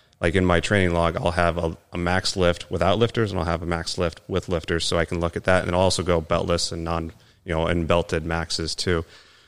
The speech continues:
to where then you can go back and forth between 'em to where I know on those max days I wanna want that belt.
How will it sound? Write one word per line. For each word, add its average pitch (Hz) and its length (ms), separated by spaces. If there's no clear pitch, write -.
to - 100
where 92 200
then 90 160
you 90 100
can 82 320
go 92 180
back 92 280
and 82 100
forth 110 360
between 95 420
'em 82 180
to - 100
where 85 320
I 104 80
know 101 180
on 98 160
those 92 180
max 101 280
days 92 240
I 85 60
wanna 82 180
want 80 200
that 82 200
belt. - 320